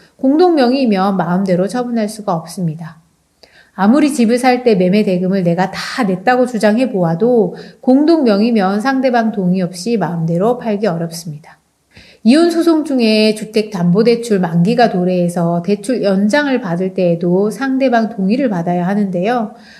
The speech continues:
상대방이 동의를 안 해주면 자칫 집에 경매가 들어올 수도 있는데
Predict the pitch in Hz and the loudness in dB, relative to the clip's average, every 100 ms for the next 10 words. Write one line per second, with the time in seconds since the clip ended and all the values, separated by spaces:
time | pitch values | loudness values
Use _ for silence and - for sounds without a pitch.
0 | - - 359 370 349 311 247 233 247 233 | -20 -4 0 4 4 2 2 2 2 2
1 | 170 196 262 277 233 214 208 208 165 - | 2 0 0 0 0 2 0 -2 -8 -10
2 | - 180 180 175 180 170 170 262 269 233 | -6 0 4 4 2 0 2 2 0 0
3 | 196 185 196 196 180 151 151 165 240 220 | 0 -2 -6 -4 -4 -4 -6 -4 -2 -2
4 | 185 | -4